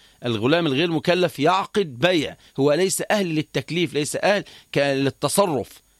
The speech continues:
ليس عنده أهلية الب-، أهلية التصرف، فهذا العقد يسمى عند أبي حنيفة باطل، لأنه هذا العقد فاسد بأصله، باطل بأصله وبوصفه. إذن عقد صحيح،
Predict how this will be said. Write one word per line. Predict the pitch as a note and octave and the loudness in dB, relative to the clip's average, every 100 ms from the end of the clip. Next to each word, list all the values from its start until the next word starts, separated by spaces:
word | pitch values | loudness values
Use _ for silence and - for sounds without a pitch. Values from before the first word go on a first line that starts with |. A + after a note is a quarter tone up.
| _ _ | _ _
ليس | A2+ D3+ E3+ D3+ | 0 2 2 0
عنده | C#3 C#3+ F3+ | 0 0 -2
أهلية | D3+ C3 F3 F#3+ - | -2 0 0 0 -2
الب-، | C3 D#3 D3+ | -4 -2 0
أهلية | C#3 B2+ F3+ D3+ | -2 0 0 -2
التصرف، | - C#3+ F#3 D#3+ A#2 - - | -6 0 0 0 -6 -12 -8
فهذا | C#3+ D#3+ F#3+ E3+ | -2 0 0 0
العقد | C#3 G3 F3 | 0 -2 -4
يسمى | D3 C#3 F3+ E3+ | -6 -4 -2 -2
عند | D#3 C#3 | -2 -2
أبي | - D#3 D3+ | -2 -2 -2
حنيفة | - C#3+ F3+ F#3+ G#3 G3 _ _ - | -2 0 0 0 -2 -2 _ _ -2
باطل، | B2+ F#3 F#3 - E3 D#3+ A#2 - _ _ | 2 2 2 -2 -4 -4 -6 -14 _ _
لأنه | A#2+ C3+ C#3+ F3+ F3 | -2 0 2 2 2
هذا | C#3+ E3 G3 F#3 | 2 2 0 0
العقد | D#3+ D#3 A#3 - _ _ _ _ _ | 0 0 0 -4 _ _ _ _ _
فاسد | - G#3 A3+ F#3 C3+ A2+ | 2 2 2 -2 -6 -2
بأصله، | C#3 - - - F#3+ B3 A#3+ G3 _ - | -2 0 0 0 0 0 0 -4 _ -2
باطل | C#3 E3 G#3+ G#3+ E3 | 2 2 2 -2 -4
بأصله | C#3+ - A3 G3 G#3 | -2 0 0 0 2
وبوصفه. | E3+ D#3 E3 - - F#2 _ _ - | 2 2 0 -2 -8 -14 _ _ -6
إذن | B2+ C#3+ B2 _ _ - | -2 -2 -4 _ _ -8
عقد | - A2 B2+ D3+ B2 C#3 | -6 -2 0 0 -2 -4
صحيح، | - B2+ F#3 G#3 | -2 0 0 -2